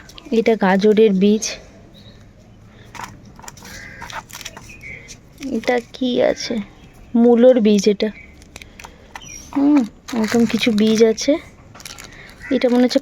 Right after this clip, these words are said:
পালং শাক। দেখা যাক, এগুলো তো লাগাবো,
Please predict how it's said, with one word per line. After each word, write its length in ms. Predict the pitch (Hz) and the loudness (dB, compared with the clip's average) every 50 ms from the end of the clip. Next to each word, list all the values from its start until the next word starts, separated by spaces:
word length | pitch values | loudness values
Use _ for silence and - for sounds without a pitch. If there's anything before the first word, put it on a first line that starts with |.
| - - | 0 0
পালং 280 | 214 196 208 208 214 220 208 - - | 0 2 2 2 2 0 0 -2 -4
শাক। 220 | - 214 214 208 - - - - - - - - - - - - - - - - - - - - - - - - - 240 | -4 -4 -4 -6 -8 -12 -16 -18 -20 -20 -20 -20 -20 -20 -20 -20 -20 -20 -18 -18 -16 -16 -14 -14 -14 -16 -16 -8 -2 2
দেখা 220 | 247 226 226 240 240 240 | 2 2 4 2 2 4
যাক, 140 | 294 330 - - - - - - - - - - 226 | 4 2 2 -4 -10 -12 -12 -12 -18 -14 -6 -4 -2
এগুলো 240 | 226 202 233 233 233 233 - | 0 2 4 4 4 4 4
তো 60 | 247 240 240 240 233 220 - - - - - 240 220 220 | 4 4 4 2 0 -2 -6 -16 -20 -6 -4 -2 0 2
লাগাবো, 360 | 214 208 202 214 214 226 | 0 2 2 2 2 2